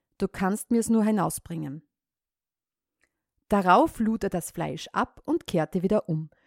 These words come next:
Die Hunde machten sich darüber her und bellten laut: „Was? Was?“ Der Bauer, der es von weitem hörte, sprach zu sich: „Horch, jetzt verlangen sie alle was, aber der Große muss mir einstehen.“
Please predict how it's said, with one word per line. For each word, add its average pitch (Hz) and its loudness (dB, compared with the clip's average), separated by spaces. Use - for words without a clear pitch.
Die 233 4
Hunde 240 8
machten 175 -2
sich - -6
darüber 180 2
her 170 2
und 175 -2
bellten 180 0
laut: 170 2
„Was? - -6
Was?“ 151 -2
Der 175 6
Bauer, 226 8
der 175 2
es - -4
von 175 0
weitem 190 2
hörte, 185 6
sprach 175 -2
zu - -6
sich: - -6
„Horch, 180 6
jetzt - -2
verlangen 202 4
sie 196 -2
alle 180 2
was, 147 -4
aber 180 4
der 180 2
Große 170 -4
muss 214 0
mir 247 2
einstehen.“ 160 -6